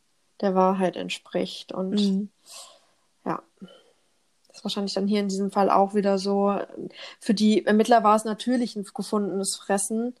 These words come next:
Speaker 1: ähm, weil, klar, wahrscheinlich nicht nur Lichten-, Berg,
Speaker 2: Lichtenberg, genau.
Speaker 1: ähm, da die Augen auf den Fall gerichtet hatte, sondern,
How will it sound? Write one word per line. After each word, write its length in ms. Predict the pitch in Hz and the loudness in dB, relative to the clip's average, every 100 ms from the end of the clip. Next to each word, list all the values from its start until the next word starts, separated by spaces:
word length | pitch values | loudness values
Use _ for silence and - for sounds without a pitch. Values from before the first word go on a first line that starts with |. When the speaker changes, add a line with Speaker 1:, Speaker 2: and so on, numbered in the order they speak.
| _ _ _ - | _ _ _ -4
Speaker 1:
ähm, 560 | 208 202 202 202 196 - _ _ _ _ _ _ _ _ _ _ _ _ _ - - _ | 0 0 0 -4 -6 -8 _ _ _ _ _ _ _ _ _ _ _ _ _ -18 -18 _
weil, 640 | 202 196 202 202 202 - - 247 | 4 6 4 2 0 -2 -6 -12
klar, 420 | - 226 214 196 - _ - | -4 2 4 4 -2 _ -16
wahrscheinlich 560 | - 196 - 202 202 - _ _ _ _ - - - | -8 -6 -4 -4 -6 -10 _ _ _ _ -20 -20 -8
nicht 280 | 202 208 | -6 -2
nur 320 | 220 214 208 196 _ - - - - | 2 2 2 -4 _ -20 -20 -20 -4
Lichten-, 760 | 214 220 - - 226 226 233 233 _ _ _ _ _ _ _ | 0 0 -2 -4 -2 -2 -4 -8 _ _ _ _ _ _ _
Berg, 320 | 202 220 240 | 0 4 4
Speaker 2:
Lichtenberg, 680 | 247 240 - 226 214 226 226 | 4 2 2 -4 0 0 0
genau. 340 | - 196 180 262 - - | -4 -4 -4 -6 -12 0
Speaker 1:
ähm, 480 | 226 220 220 214 190 - | 2 4 2 -2 -6 -4
da 160 | 202 220 | 2 4
die 140 | 214 | 4
Augen 360 | 180 226 233 233 | 6 4 4 -2
auf 180 | - 220 | -2 -2
den 160 | 226 | -4
Fall 240 | 220 220 220 | -2 -2 0
gerichtet 360 | 226 226 226 | -2 -6 -6
hatte, 180 | 240 220 | -6 -4
sondern, 360 | 214 214 214 | -4 -4 -6